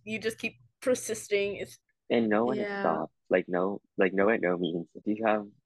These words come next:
Speaker 2: like, any experience with, like, any creeps or, like, people like that.
Speaker 1: Yeah, there was literally a dude in the corner with this hoodie up and some
Speaker 3: <laughs>
Speaker 1: random sunglasses. He looked really, really interesting.
Speaker 2: So, do you have any stories, Amy?
Speaker 3: Oh,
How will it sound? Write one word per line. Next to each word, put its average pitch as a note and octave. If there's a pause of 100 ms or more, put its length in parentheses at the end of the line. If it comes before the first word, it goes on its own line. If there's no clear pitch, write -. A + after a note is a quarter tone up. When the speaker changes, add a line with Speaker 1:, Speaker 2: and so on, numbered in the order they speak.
(240)
Speaker 2:
like, F#2+
any F#2
experience F2+
with, F2+
like, F2+
any F2
creeps - (100)
or, E2+
like, E2 (280)
people -
like E2+ (100)
that. - (340)
Speaker 1:
Yeah, G3+
there G#3
was B3
literally A#3+
a F#3
dude F3+
in F#3
the E3+
corner F3
with F#3
this F#3
hoodie E3+
up F3 (120)
and F#3+
some F#3
Speaker 3:
<laughs> -
Speaker 1:
random E3+
sunglasses. F#3
He G#3
looked F#3
really, E3
really E3+ (220)
interesting. - (340)
Speaker 2:
So, G2
do -
you G2+
have G2
any G2
stories, F#2+
Amy? G2 (280)
Speaker 3:
Oh, A3